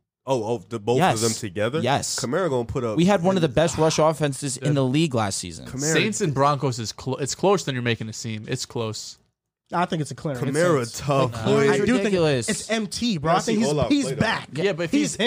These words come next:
Speaker 4: him.
Speaker 3: if he's back, then yes, for sure. If
Speaker 4: He's
Speaker 3: he's
Speaker 4: back.
Speaker 3: back.
Speaker 4: He's
Speaker 3: If
Speaker 4: gonna
Speaker 3: he's
Speaker 4: be
Speaker 3: back,
Speaker 4: back.
Speaker 3: yes.
Speaker 4: Comeback player of the year bucket. Book
Speaker 3: If
Speaker 4: it.
Speaker 3: he's
Speaker 4: Book
Speaker 3: back,
Speaker 4: it.
Speaker 3: yes.
Speaker 4: He's comeback player of the year.
Speaker 2: I'm not, I'm not pushing back a lot because I love M T.
Speaker 1: Nah, yeah,
Speaker 2: I
Speaker 1: if he's
Speaker 2: love
Speaker 1: back,
Speaker 2: his
Speaker 1: it is.
Speaker 2: game.
Speaker 1: If he's back, it's a clear.
Speaker 2: But you're,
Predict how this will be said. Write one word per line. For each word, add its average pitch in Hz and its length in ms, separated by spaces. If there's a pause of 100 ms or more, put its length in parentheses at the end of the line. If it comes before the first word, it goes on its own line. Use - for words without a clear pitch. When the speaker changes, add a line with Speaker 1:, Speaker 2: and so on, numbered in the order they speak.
Speaker 4:
him. 214 60
Speaker 3:
if 220 100
he's 226 220
back, 180 340
then 143 160
yes, 131 380
for 131 100
sure. 123 400
If 165 120
Speaker 4:
He's 233 160
Speaker 3:
he's - 80
Speaker 4:
back. 147 340
Speaker 3:
back. - 80 (100)
Speaker 4:
He's 185 160
Speaker 3:
If 160 60
Speaker 4:
gonna 220 100
Speaker 3:
he's 190 60
Speaker 4:
be 175 80
Speaker 3:
back, 147 280
Speaker 4:
back. - 80
Speaker 3:
yes. 113 260
Speaker 4:
Comeback 214 260
player 208 160
of 190 40
the 190 60
year 170 140
bucket. 151 380 (340)
Book 185 220
Speaker 3:
If 156 200
Speaker 4:
it. - 60
Speaker 3:
he's 180 120
Speaker 4:
Book 208 100
Speaker 3:
back, 147 180
Speaker 4:
it. 107 60
Speaker 3:
yes. 113 380
Speaker 4:
He's 226 180
comeback 202 360
player 202 140
of 180 60
the 180 60
year. 202 160
Speaker 2:
I'm 135 120
not, 170 240
I'm 139 140
not 160 200
pushing 151 300
back 139 240
a 123 40
lot 120 360
because 123 220
I 113 80
love 113 280
M 120 140
T. 113 100
Speaker 1:
Nah, 113 100
yeah, 113 100
Speaker 2:
I 110 40
Speaker 1:
if 101 60
he's 165 80
Speaker 2:
love 107 120
Speaker 1:
back, 117 100
Speaker 2:
his 104 80
Speaker 1:
it 107 80
is. 131 60
Speaker 2:
game. 107 180
Speaker 1:
If - 80
he's 190 200
back, 139 340
it's 110 180
a 110 60
clear. 87 360 (340)
Speaker 2:
But 147 160 (260)
you're, 120 260